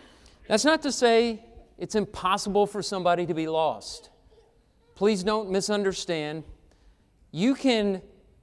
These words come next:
ignore the gospel so many times that it eventually becomes impossible to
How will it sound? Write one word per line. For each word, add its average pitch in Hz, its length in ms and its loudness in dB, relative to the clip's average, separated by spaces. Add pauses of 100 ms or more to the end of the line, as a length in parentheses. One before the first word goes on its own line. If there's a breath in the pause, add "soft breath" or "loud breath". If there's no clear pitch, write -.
ignore 196 580 6
the 240 120 4
gospel 202 920 4 (500)
so - 360 0
many 247 220 2
times 190 560 -2
that 180 200 4
it 190 160 2
eventually 226 480 0
becomes 190 400 -2
impossible 196 720 -2
to 175 420 -4